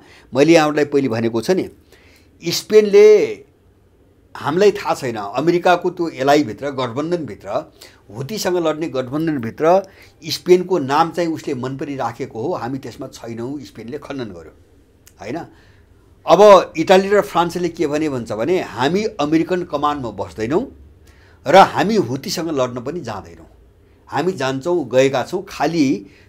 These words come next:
त्यो लाल सागरमा आवागमनलाई सजिलो बनाउनुको निम्ति, अवरोध नहोस् भनेर अवरोध हटाउनुको निम्ति मात्रै, होइन? अब स्पेन र फ्रान्स अलग छन्, अमेरिकी कमान्डमा छैनन्, अथवा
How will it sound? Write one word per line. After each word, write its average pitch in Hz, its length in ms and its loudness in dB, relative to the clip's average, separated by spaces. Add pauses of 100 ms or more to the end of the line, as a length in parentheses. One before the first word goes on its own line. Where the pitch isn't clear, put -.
(140)
त्यो 208 340 2
लाल 131 240 2
सागरमा 127 480 -2
आवागमनलाई 127 960 2
सजिलो 123 440 -10
बनाउनुको 104 500 -12
निम्ति, 107 280 -12
अवरोध 131 440 -4
नहोस् 110 260 -12
भनेर 101 240 -14
अवरोध 131 380 -14
हटाउनुको 95 400 -16
निम्ति 101 300 -18
मात्रै, 80 340 -20 (500)
होइन? 113 240 -12 (580)
अब 196 340 6
स्पेन 185 340 2
र 156 40 -6
फ्रान्स 131 440 -10
अलग 104 360 -10
छन्, - 180 -20 (680)
अमेरिकी 143 320 -4
कमान्डमा 120 440 -6
छैनन्, 98 380 -14 (720)
अथवा 196 360 4